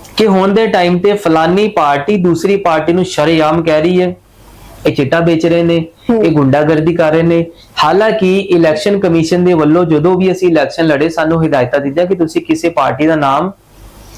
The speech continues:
Speaker 1: ਸਿੱਧੇ ਰੂਪ ਦੇ ਵਿੱਚ ਨਹੀਂ ਲੈਣਾ ਹੈ।
Speaker 2: ਜੀ।
Speaker 1: ਜੇ ਮੈਂ ਚਾਹੁੰਦਾ ਕਿ ਸਮਾਜ ਦੇ ਵਿੱਚ ਐਜੂਕੇਸ਼ਨ ਦਾ ਮਿਆਰ ਹੋਰ ਉੱਚਾ ਹੋਵੇ,
Speaker 2: ਹੂੰ।
Speaker 1: ਐਜੂਕੇਸ਼ਨ ਉਸ ਲੈਵਲ ਤੱਕ ਬੱਚਿਆਂ ਨੂੰ ਮਿਲੇ ਜਿਸ ਲੈਵਲ ਤੱਕ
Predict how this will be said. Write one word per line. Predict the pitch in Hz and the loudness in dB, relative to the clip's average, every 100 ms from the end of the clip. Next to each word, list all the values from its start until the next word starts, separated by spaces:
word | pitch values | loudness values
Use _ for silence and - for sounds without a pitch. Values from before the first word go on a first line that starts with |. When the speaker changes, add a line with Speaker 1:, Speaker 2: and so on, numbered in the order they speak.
| - | -6
Speaker 1:
ਸਿੱਧੇ | - 214 240 | -2 0 2
ਰੂਪ | 180 | 0
ਦੇ | 143 147 | 0 0
ਵਿੱਚ | 156 160 | 0 0
ਨਹੀਂ | 170 170 | 0 0
ਲੈਣਾ | 165 135 120 | 0 0 -2
ਹੈ। | - 107 - - - | -2 -4 -6 -8 -2
Speaker 2:
ਜੀ। | |
Speaker 1:
ਜੇ | 226 | 0
ਮੈਂ | 220 196 196 | 0 0 0
ਚਾਹੁੰਦਾ | 196 190 214 | 0 0 0
ਕਿ | 214 | -2
ਸਮਾਜ | 208 185 165 156 | -2 0 0 0
ਦੇ | 170 | 0
ਵਿੱਚ | 175 170 | 0 0
ਐਜੂਕੇਸ਼ਨ | 147 156 156 151 160 | 0 0 0 0 0
ਦਾ | |
ਮਿਆਰ | 170 147 139 135 | 0 2 0 0
ਹੋਰ | 131 175 | 0 0
ਉੱਚਾ | 190 190 180 | 0 0 0
ਹੋਵੇ, | 185 190 _ - | 0 -2 _ -4
Speaker 2:
ਹੂੰ। | 214 185 _ - | -4 -4 _ -4
Speaker 1:
ਐਜੂਕੇਸ਼ਨ | 165 175 220 214 202 202 | 0 0 0 0 0 0
ਉਸ | 185 208 208 226 - - - - | 0 0 0 -2 -2 -8 -6 0
ਲੈਵਲ | 131 285 180 220 262 | 2 2 2 0 0
ਤੱਕ | 247 | -2
ਬੱਚਿਆਂ | 220 190 - 175 | 0 -2 0 0
ਨੂੰ | 180 | 0
ਮਿਲੇ | 170 156 175 | 0 0 0
ਜਿਸ | 170 160 160 | 0 -2 0
ਲੈਵਲ | 151 139 139 | 0 0 0
ਤੱਕ | 151 151 | -2 -2